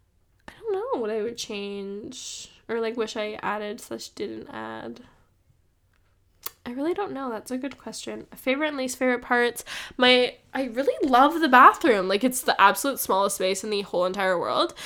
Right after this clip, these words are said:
but I love the bathroom. Like, it's so cute and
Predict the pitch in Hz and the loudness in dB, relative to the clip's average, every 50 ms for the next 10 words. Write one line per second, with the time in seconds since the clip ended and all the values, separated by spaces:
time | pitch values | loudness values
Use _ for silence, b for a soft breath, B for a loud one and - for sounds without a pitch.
0 | B B B B - 247 202 226 220 214 214 208 208 202 202 202 196 175 - - | B B B B -10 0 4 6 8 8 10 8 6 6 4 2 2 2 0 -2
1 | - _ - 190 262 320 330 208 185 208 208 190 170 - 80 104 175 - - - | -6 _ 0 0 2 4 4 4 4 2 0 -2 -4 -2 -2 -4 -4 -6 -8 -8
2 | 165 170 170 180 175 180 - 180 175 175 - - - 175 175 202 226 - - - | -8 -8 -8 -8 -8 -4 -2 -2 -2 -2 -4 -6 -4 -2 -2 -4 -4 -6 -6 -4
3 | 190 190 185 185 185 190 190 185 - - - - - - - - - 90 - 196 | -2 -2 -2 -2 -2 -4 -4 -6 -8 -8 -10 -10 -10 -10 -10 -12 -12 -12 -12 -14
4 | - | -14